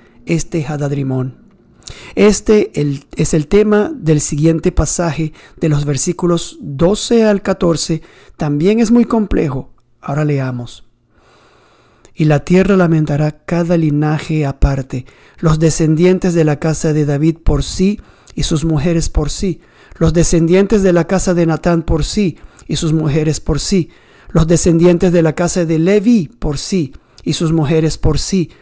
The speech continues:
los descendientes de Simei por sí y sus mujeres por sí,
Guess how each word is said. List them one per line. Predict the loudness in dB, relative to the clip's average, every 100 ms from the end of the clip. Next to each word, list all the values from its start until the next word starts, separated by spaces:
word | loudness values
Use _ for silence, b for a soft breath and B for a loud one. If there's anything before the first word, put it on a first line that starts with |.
| b b b
los | 0
descendientes | 0 2 0 2 2 2 0
de | 0
Simei | 0 2 2 2 2
por | 2 0
sí | -2 -2 -4 -8 B B
y | -6
sus | -4 -2
mujeres | -2 0 0 -2
por | -2 -4
sí, | -2 0 -2 -2